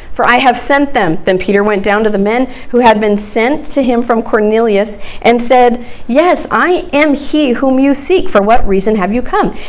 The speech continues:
And they said, "Cornelius, the centurion, a just man, one who honors God and has a good reputation among all the nation," awesome, "of the Jews, was divinely instructed by a holy angel to summon you to his house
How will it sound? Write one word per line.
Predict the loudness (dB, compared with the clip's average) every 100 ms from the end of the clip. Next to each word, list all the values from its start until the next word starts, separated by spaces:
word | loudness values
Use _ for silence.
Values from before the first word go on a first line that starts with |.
| -2
And | 2
they | 2
said, | 2 0 0
"Cornelius, | 0 0 2 2 2 2 2
the | 2
centurion, | 2 0 -2 0 0 0
a | -2
just | 0 0 0 0
man, | 0 0 -2 -4 -2
one | 0 2
who | 2 2
honors | 2 2 2 2
God | 4 4
and | 2 2
has | 0 0 -2 -2
a | -2
good | 0 2
reputation | 2 2 -2 -2 -2 0 0
among | 2 2 2 4
all | 6 6 4
the | 4
nation," | 2 2 0 0 0 -2 -4 -10 -10 -10 -10 -4
awesome, | -2 0 0 -2 -2 -6 -10 -10 -6 2
"of | 2 4
the | 2
Jews, | 2 0 2 2 0 -4 -6 -2
was | 4 4
divinely | 4 2 2 2 2 0
instructed | 0 0 0 0 0 2
by | 4
a | 4
holy | 4 2 2 0
angel | 0 0 0
to | -2 -4
summon | -2 0 2 2
you | 0 0
to | 0
his | 0 0
house | 2 2